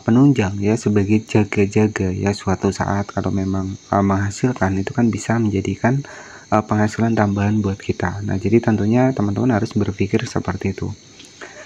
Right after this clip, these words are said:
Ya, jadi kita berpikir kita harus memiliki sebuah prinsip di mana pemikiran kita menjadi konten kreator ini merupakan sebuah aset jangka panjang, di mana nanti ketika sudah mendapatkan monetisasi,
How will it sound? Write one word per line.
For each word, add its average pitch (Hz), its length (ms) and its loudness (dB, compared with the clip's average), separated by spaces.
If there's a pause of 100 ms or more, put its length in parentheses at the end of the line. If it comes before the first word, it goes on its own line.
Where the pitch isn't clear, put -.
(160)
Ya, 117 160 6
jadi 123 240 4
kita 135 240 2
berpikir 120 480 2
kita 120 240 0
harus 117 160 -2
memiliki 104 320 0
sebuah 101 400 0
prinsip 113 560 0
di 101 80 2
mana 101 320 0
pemikiran 101 480 0
kita 98 320 -2
menjadi 104 320 0
konten 95 240 -4
kreator 95 400 -4
ini 104 320 2 (400)
merupakan 117 400 2
sebuah 101 400 0
aset 113 240 -4
jangka 95 320 -2
panjang, 95 400 -2
di 95 80 -4
mana 95 240 -2
nanti 104 240 -2
ketika 101 320 0
sudah 95 240 -4
mendapatkan 95 480 -4
monetisasi, 98 960 0